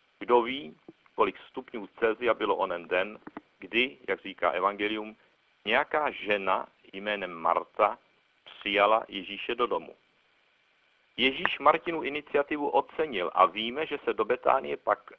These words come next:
rád vracel. Marta, Marie a Lazar se stali jeho přátelé. Dovedeme si představit, že to Martu dost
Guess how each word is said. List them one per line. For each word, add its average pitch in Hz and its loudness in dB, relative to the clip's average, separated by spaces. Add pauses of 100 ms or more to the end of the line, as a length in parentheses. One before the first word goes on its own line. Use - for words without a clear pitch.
rád 110 6
vracel. 87 -4 (640)
Marta, 101 2 (140)
Marie 95 4
a 82 -4
Lazar 90 4 (640)
se 123 -2
stali 147 6
jeho 156 -2
přátelé. 123 2 (760)
Dovedeme 175 4
si - -12
představit, 101 0
že 135 -6
to 127 -2
Martu 117 2
dost 110 -2